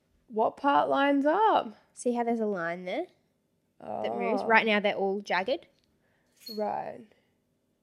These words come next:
Speaker 2: It's hard when
Speaker 1: But
Speaker 2: it's
Speaker 1: that means that, like, certain keys can open up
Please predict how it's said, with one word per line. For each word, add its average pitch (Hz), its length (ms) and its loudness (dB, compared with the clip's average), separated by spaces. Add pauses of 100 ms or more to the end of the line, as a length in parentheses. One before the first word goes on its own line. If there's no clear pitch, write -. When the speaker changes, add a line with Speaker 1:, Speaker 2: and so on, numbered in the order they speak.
(1000)
Speaker 2:
It's - 140 -16
hard 220 240 -4
when 233 100 -2
Speaker 1:
But 262 80 2
Speaker 2:
it's 269 60 6
Speaker 1:
that 339 220 10
means 277 400 6
that, 262 160 4
like, 233 320 8 (200)
certain 233 360 2
keys 220 260 2
can 214 160 4
open 196 280 2
up 190 260 2